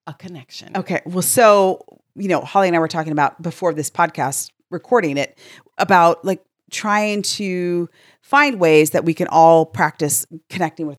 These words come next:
Speaker 2: our spiritual guides,
Speaker 1: Yes.
Speaker 2: right? And so, and, and I think making that connection early in the morning, just like the
Speaker 1: It's so
Speaker 2: journaling, is
Speaker 1: important.
Speaker 2: so important.
Speaker 1: Yeah.
Speaker 2: And then, you know, certainly in the evening as well, which we can talk about that too. But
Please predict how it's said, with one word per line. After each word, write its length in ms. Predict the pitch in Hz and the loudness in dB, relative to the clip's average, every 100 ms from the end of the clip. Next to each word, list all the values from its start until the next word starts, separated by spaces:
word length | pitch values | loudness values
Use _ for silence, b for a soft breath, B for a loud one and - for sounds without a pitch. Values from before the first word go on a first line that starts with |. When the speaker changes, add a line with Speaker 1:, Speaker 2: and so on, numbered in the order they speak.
| _ | _
Speaker 2:
our 320 | 165 147 147 | -6 -4 -6
spiritual 440 | 143 - 202 - 151 | -10 -8 -6 -4 -2
guides, 460 | 139 107 107 - | 0 -2 -4 -8
Speaker 1:
Yes. 200 | 143 - _ | -8 -14 _
Speaker 2:
right? 360 | 185 160 196 B B B B | 2 2 0 B B B B
And 200 | 196 190 | -2 0
so, 420 | - 202 180 175 | 2 6 6 4
and, 260 | - 202 - | 2 -2 -4
and 100 | - | -4
I 60 | 190 | -4
think 300 | 180 202 170 | -4 -8 -4
making 240 | 185 180 | -4 -2
that 160 | 196 - | -2 -4
connection 400 | 202 190 - 175 - | 0 0 0 -4 -2
early 400 | 196 190 190 220 | 2 4 4 0
in 80 | 220 | -2
the 80 | 196 | -4
morning, 540 | 170 170 190 233 226 | -4 -4 -4 -6 -8
just 200 | - 196 | -12 -10
like 160 | 196 185 _ _ - | -10 -10 _ _ -10
the 60 | |
Speaker 1:
It's 100 | 185 | -6
so 60 | 185 | -2
Speaker 2:
journaling, 300 | 180 185 208 | 0 0 0
is 80 | 196 | 0
Speaker 1:
important. 80 | 180 | -2
Speaker 2:
so 480 | - - 202 180 | -2 0 2 4
important. 480 | 180 180 - 175 233 | 4 0 -2 -2 -2
Speaker 1:
Yeah. 120 | 262 156 b b b | -8 -10 b b b
Speaker 2:
And 160 | - 240 | 0 0
then, 180 | 233 - | 0 -4
you 140 | 240 | -4
know, 160 | 208 175 | -2 -2
certainly 640 | - 254 - 202 190 - _ _ _ _ _ _ | -2 -2 -2 -6 -6 -10 _ _ _ _ _ _
in 100 | 208 | -10
the 120 | 190 | -8
evening 340 | 196 170 160 151 | -10 -6 -4 -4
as 140 | 147 | -2
well, 280 | 160 120 135 | 2 2 2
which 220 | 165 - | -2 -4
we 80 | 156 | -6
can 120 | 156 | -8
talk 200 | 156 143 | -10 -10
about 180 | 139 135 | -10 -8
that 160 | 131 | -8
too. 200 | - 175 | -6 -6
But 240 | 143 151 | -2 -4